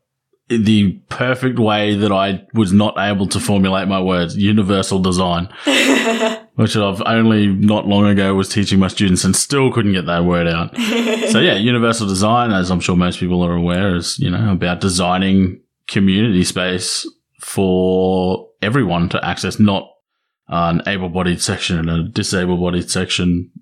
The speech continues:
Speaker 1: But yeah, I think, I think that's what,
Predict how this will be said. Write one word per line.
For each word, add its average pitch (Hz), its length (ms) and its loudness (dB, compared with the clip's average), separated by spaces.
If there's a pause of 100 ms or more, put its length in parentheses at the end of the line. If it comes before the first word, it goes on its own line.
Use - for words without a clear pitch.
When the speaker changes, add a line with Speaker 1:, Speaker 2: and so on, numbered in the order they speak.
(180)
Speaker 1:
But - 180 -4
yeah, 120 220 -2
I 90 100 -2
think, 95 340 0 (1080)
I - 100 0
think 147 140 0
that's 147 240 -4
what, 120 260 0